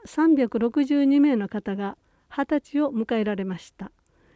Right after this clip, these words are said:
式典では、二十歳を代表して、毛利成美さんが、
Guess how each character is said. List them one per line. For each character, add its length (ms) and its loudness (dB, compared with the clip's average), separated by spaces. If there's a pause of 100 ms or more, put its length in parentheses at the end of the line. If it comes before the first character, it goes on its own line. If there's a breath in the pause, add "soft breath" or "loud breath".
(160)
式 300 -6
典 240 2
で 100 4
は、 280 0
二 200 -4
十 160 0
歳 160 0
を 80 4
代 280 0
表 160 0
し 100 -16
て、 280 -10 (380 soft breath)
毛 300 2
利 300 -2
成 280 0
美 140 2
さ 160 -4
ん 160 0
が、 200 -4